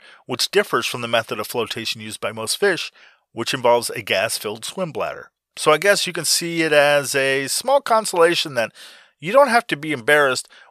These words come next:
when you pee yourself after being attacked by a giant squid, because the squid man-eating squid thing is already bringing a pee smell to the party. So don't even have to worry about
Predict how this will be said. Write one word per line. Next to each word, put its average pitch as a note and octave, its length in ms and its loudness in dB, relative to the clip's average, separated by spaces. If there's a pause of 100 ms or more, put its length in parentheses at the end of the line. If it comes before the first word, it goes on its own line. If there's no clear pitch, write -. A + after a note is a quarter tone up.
when A#2 160 -8
you A2+ 60 -10
pee B3+ 220 -8
yourself A#2 560 2 (400)
after C3 240 0
being A#2+ 140 -4
attacked A#2 340 0
by A2+ 80 0
a G#2+ 40 -4
giant G#2+ 300 -4
squid, G3 300 0
because E3 280 -2
the A3+ 80 -4
squid B3+ 340 0
man-eating A3+ 480 -4
squid A#3 300 2
thing B3 280 2 (280)
is E3+ 160 -4
already A#3 200 6
bringing G3 400 2
a F#3 60 4
pee A3+ 220 -6
smell D#3+ 300 2
to E3+ 120 -6
the E3+ 80 -8
party. G3+ 440 2 (720)
So A3 140 -2
don't A3+ 160 0
even A3+ 120 -2
have A3 160 2
to A3 60 -14
worry B3 200 4
about F3 360 2